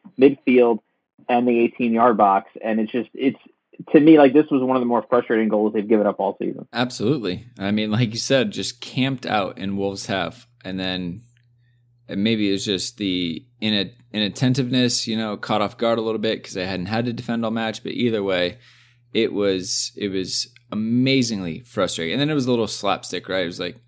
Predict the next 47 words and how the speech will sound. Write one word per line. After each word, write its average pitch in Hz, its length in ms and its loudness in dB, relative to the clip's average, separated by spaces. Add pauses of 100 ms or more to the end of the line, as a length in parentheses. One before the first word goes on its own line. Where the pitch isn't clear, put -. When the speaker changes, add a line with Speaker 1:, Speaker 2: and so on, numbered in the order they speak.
(560)
Speaker 2:
uh, - 200 -10
in 107 140 -4
off 101 160 -2
the 104 80 -6
post, 98 640 -2
kinda, 90 220 -6
it, 71 360 -6
it 85 120 -6
just, 98 300 -8
it, 90 220 -6 (140)
it 90 220 -8
all 123 220 2
fell 120 240 2
apart 98 440 0
at 98 240 -2
the 98 240 -8
crucial 113 760 0
moments. 90 600 -6
And, 113 280 -6 (100)
and 127 140 -2
I 135 60 0
think 135 200 0
the 110 60 -4
biggest 95 340 -4
thing, 101 160 -4
Jeff, 90 140 -4
is - 100 -16
you 123 160 0
could 104 160 -2
see - 200 -2
it - 60 -6
coming, 71 340 -10
right? 78 180 -4
You 101 160 -2
knew 110 160 0
the 101 100 -2
ball 87 260 -2
went 87 120 -4
out 78 140 -6
wide. 85 320 -2
You 92 100 -6
knew 92 220 -4
it - 20 -6
was 78 160 -4
coming 85 320 -6
back 78 300 -4
in. 82 300 -4